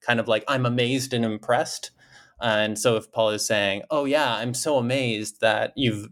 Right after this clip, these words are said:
so quickly turned away from your calling to pursue another gospel," like, he's,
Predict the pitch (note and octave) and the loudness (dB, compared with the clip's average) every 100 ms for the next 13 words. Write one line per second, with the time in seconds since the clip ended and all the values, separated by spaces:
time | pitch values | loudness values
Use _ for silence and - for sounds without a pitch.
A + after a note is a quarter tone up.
0 | - - - C3+ D3 C3+ E3 F3 A#2+ - | -4 -2 2 2 2 0 -2 -2 -2 0
1 | A2 B2+ - _ _ _ _ _ - C3 | 0 -2 -8 _ _ _ _ _ -4 0
2 | A#2+ A#2 A2+ - G#2+ G2 C#3+ D3+ A#2 A2 | 0 0 0 -2 -4 -2 2 4 2 -2
3 | B2+ A#2+ - A#2 G#2 G2+ - A#2 A2+ - | -4 0 2 2 2 -2 2 2 2 -2
4 | G#2 G#2+ A#2+ B2+ A2+ - | -2 -2 0 -2 -2 -4